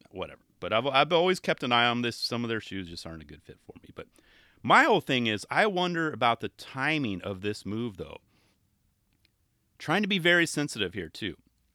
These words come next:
Okay. Was this already in motion before Grosso's passing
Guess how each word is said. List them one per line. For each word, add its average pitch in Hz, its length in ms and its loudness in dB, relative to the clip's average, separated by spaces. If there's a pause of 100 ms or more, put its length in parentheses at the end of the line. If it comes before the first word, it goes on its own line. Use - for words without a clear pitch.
(340)
Okay. 85 280 -10 (680)
Was 175 320 0
this - 400 -4 (420)
already 147 480 -2
in 117 140 -2
motion 123 440 -2
before 113 760 -6 (280)
Grosso's 127 500 -4
passing 143 600 -8